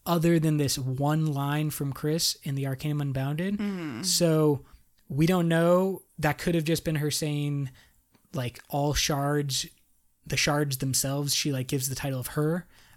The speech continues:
Speaker 1: and she's maybe
Speaker 2: Sure.
Speaker 1: not talking
Speaker 2: Like a
Speaker 1: about
Speaker 2: ship?
Speaker 1: Yes, exactly.
Speaker 2: <laughs>
Speaker 1: Uh, because r-,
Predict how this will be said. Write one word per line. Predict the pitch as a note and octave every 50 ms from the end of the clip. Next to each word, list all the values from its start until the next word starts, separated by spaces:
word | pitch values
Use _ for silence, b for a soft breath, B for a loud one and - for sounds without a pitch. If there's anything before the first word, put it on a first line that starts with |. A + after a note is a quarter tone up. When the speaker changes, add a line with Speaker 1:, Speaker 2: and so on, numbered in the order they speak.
| b _ -
Speaker 1:
and | D3+ C#3+ C#3 B2+ -
she's | - D3 C3
maybe | C#3 C#3+ C#3
Speaker 2:
Sure. | C3 - G#3
Speaker 1:
not | F3+ F#3 G3+ -
talking | - D#3 D3 C#3 -
Speaker 2:
Like | D3 C#3+
a |
Speaker 1:
about | - C#3+ C#3+
Speaker 2:
ship? | - F#3+ G#3+ - - - - - - - - B B B B
Speaker 1:
Yes, | F3 G3 F#3 C#3+ - - - -
exactly. | - B3+ D3+ D#3+ D3+ - C#4 - A#3+ -
Speaker 2:
<laughs> | - C4 A#3 - - A#3+
Speaker 1:
Uh, | G3+ D#3+ E3 D#3
because | D3+ E3+ F#3 - G3 F#3 D#3+ D3+ E3 E3
r-, | F#3